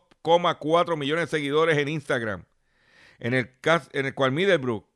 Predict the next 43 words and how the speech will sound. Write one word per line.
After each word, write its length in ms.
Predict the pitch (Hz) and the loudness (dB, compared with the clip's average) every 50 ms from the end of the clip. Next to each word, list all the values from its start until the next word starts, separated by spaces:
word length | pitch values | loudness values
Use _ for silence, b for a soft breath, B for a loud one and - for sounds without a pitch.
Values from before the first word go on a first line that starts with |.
| _ _ - | _ _ -2
que 80 | 131 | -2
ha 60 | 135 | -2
interpretado 640 | 143 135 170 175 160 156 165 160 160 170 175 175 160 | -2 0 -2 -4 -2 0 -2 -2 0 2 2 2 2
papeles 400 | 156 147 107 151 156 165 175 151 | 0 -2 0 0 0 0 -2 -2
secundarios 480 | - 165 - 156 147 135 156 165 175 170 | -4 -4 -4 -4 -4 -2 -2 -2 -2 -2
en 60 | 156 | -2
películas 400 | 151 143 156 147 170 165 160 151 | -2 -4 -2 0 0 0 0 0
como 340 | - 151 139 139 135 131 - - 147 165 | -2 -4 -2 -2 -4 -4 -2 0 2 4
Iron 180 | 175 170 165 160 | 4 2 2 0
Man 240 | 160 160 156 147 | 0 -2 -2 0
dos, 300 | 147 165 151 123 104 90 - _ _ _ _ _ _ _ _ _ _ _ _ _ _ _ _ _ _ _ _ _ _ _ _ _ _ _ _ _ _ _ _ _ _ _ _ _ _ | 2 2 2 2 0 -2 -10 _ _ _ _ _ _ _ _ _ _ _ _ _ _ _ _ _ _ _ _ _ _ _ _ _ _ _ _ _ _ _ _ _ _ _ _ _ _
Transformer 640 | 135 131 123 - - 160 165 175 170 175 165 127 - | 0 0 0 2 2 2 2 4 2 0 -2 0 0
tres, 240 | - 175 175 156 139 | 0 2 4 4 4
aseguraba 800 | 127 117 - 139 131 131 131 135 147 175 185 160 135 117 - | 2 0 0 -2 -2 -2 0 2 2 4 4 4 2 0 -2
que 80 | - 135 | -2 -2
había 240 | 127 131 147 160 175 | -2 0 0 0 0
desarrollado 500 | 175 165 175 165 151 151 147 156 165 175 | 0 0 -2 -2 -2 -2 0 0 0 0
una 140 | 165 160 156 | -2 -2 -4
medicina 480 | 156 143 139 120 - 175 185 180 160 | -4 -4 -4 -6 -6 -4 -4 -4 -4
que 80 | 147 135 | -2 -4
hacía 280 | 127 - 165 180 170 | -6 -4 -2 -4 -2
que 120 | 156 160 147 | -2 -2 -2
las 160 | 139 123 - | -4 -4 -4
células 420 | - 180 196 196 196 190 180 170 | -4 -4 -2 -2 0 0 0 0
del 240 | 151 156 156 147 135 | 0 0 -2 -2 -4
coronavirus 680 | - 151 147 139 139 135 139 156 190 202 175 156 127 131 | -4 -4 -2 -2 -2 -2 -2 -2 -2 -2 -4 -4 -4 -4
se 80 | 135 | -4
desprendieran 840 | 131 127 123 - 131 127 120 120 143 175 196 185 156 123 104 - _ _ b b b b b - | -2 -2 -4 -4 -4 -6 -6 -4 -2 0 0 0 0 -4 -6 -10 _ _ b b b b b -8
y 100 | 131 127 | -4 -2
murieran 440 | 131 135 131 151 180 190 180 170 | -2 0 0 2 2 2 2 2
en 100 | 151 139 | 0 0
cuarenta 360 | - 143 135 131 127 107 135 135 | 2 2 2 2 2 0 -2 -2
y 20 | |
ocho 360 | 143 147 - 156 143 135 120 | -2 -2 0 0 0 2 2
horas. 280 | 113 104 98 87 85 - _ _ B B B B B | 0 0 -2 -4 -8 -14 _ _ B B B B B
Me 120 | 120 135 | -4 -2
imagino 400 | 139 139 131 131 170 208 214 196 | 2 4 4 6 6 6 6 6
que 100 | 175 151 | 6 6
cuando 300 | 123 139 135 135 131 127 | 4 4 4 4 4 4
lo 100 | 127 123 | 6 6
metan 340 | 123 151 180 165 202 190 180 | 4 4 2 4 2 2 4
pa' 120 | 135 170 156 | 6 6 8
adentro, 500 | 165 180 175 139 - 107 101 90 98 | 8 6 6 4 0 -2 -4 -4 -8